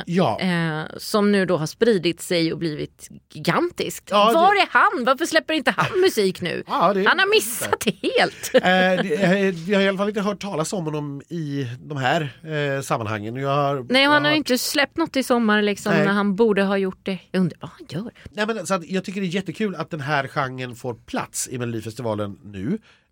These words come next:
Speaker 1: Eh, för det, man behöver ju följa med i tiden. Sen får de tvätta sina texter lite, för de här texterna handlar ju väldigt, väldigt ofta
Speaker 2: Ja.
Speaker 1: om, eh, alkohol och fula ord och såna här saker.
Speaker 2: Mm.
Speaker 1: Eh, och det får inte vara i Melodifestivalen.
Speaker 2: Nej.
Speaker 1: Men jag är jättegglad att genren finns med, och jag skulle jättegärna ta ytterligare <laughs> något sånt här namn
Speaker 2: Ja, men och
Speaker 1: senare.
Speaker 2: jag vet att du har ju spekulerat kring i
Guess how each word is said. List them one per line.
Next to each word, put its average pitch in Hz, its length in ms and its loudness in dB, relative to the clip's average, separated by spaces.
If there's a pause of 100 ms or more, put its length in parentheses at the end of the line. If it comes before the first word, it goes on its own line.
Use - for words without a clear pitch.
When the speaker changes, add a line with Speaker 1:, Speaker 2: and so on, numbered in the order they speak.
Speaker 1:
Eh, 123 240 0
för 143 100 -4
det, 151 160 2 (420)
man 165 100 -6
behöver 151 200 0
ju 160 60 0
följa 156 240 0
med 156 100 0
i 139 60 -4
tiden. 135 400 -6 (220)
Sen 185 180 -2
får 214 80 2
de 196 180 -2
tvätta 151 320 -4
sina 139 220 -4
texter - 340 -6
lite, 120 260 -2
för 120 80 -8
de 135 200 -6
här 127 180 -6
texterna 127 480 -6
handlar 139 280 -2
ju 139 60 -2
väldigt, 151 260 0
väldigt 127 200 -4
ofta 127 100 4
Speaker 2:
Ja. 220 120 0
Speaker 1:
om, 120 260 -4
eh, 123 300 -8
alkohol 120 440 -8
och 110 180 -6
fula 113 260 -8
ord 143 280 -6
och 113 120 -10
såna 117 140 -10
här 107 60 -6
saker. 110 220 -4
Speaker 2:
Mm. 196 400 0 (140)
Speaker 1:
Eh, 127 140 -2
och 185 120 -2
det 262 120 -2
får 254 100 -2
inte 156 140 -4
vara 117 120 -2
i - 20 -4
Melodifestivalen. 101 580 -8
Speaker 2:
Nej. 190 100 0 (280)
Speaker 1:
Men 170 380 -2
jag 160 120 2
är 156 140 -2
jättegglad 170 440 -4
att 135 80 -14
genren 160 320 -6
finns 107 180 -12
med, 104 160 -6
och 117 80 -2
jag 123 120 -4
skulle 143 200 -4
jättegärna 147 360 -4
ta 120 220 -4
ytterligare 151 540 -4
<laughs> - 0 -
något 120 180 -10
sånt 123 180 -6
här 113 180 0
namn 107 260 -6
Speaker 2:
Ja, 233 100 -4
men 269 100 0
och 277 60 0
Speaker 1:
senare. 277 80 0
Speaker 2:
jag 262 60 4
vet 262 180 -2
att 214 180 -6
du 262 140 2
har 277 160 -2
ju 254 80 -2
spekulerat 254 720 -2
kring 190 380 -4
i 170 480 -4